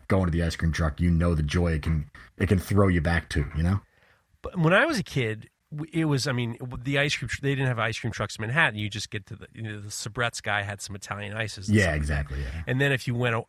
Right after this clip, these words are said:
Speaker 2: if you went to some more suburban place, you'd see the ice cream truck and stuff like that.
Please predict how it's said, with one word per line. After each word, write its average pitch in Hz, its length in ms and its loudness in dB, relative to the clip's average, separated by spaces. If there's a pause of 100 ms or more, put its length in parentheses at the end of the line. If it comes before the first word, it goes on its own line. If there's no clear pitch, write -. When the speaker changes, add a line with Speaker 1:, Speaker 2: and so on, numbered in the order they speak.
Speaker 2:
if - 180 -6
you 131 100 0
went 123 240 -2
to 110 140 -4
some 104 200 -4
more 107 220 -6
suburban 101 440 -6
place, 107 280 -10
you'd 101 120 -12
see - 120 -10
the 101 140 -10
ice 101 180 -10
cream 98 160 -12
truck 98 240 -12
and 98 80 -10
stuff 104 180 -12
like 98 120 -16
that. 95 180 -16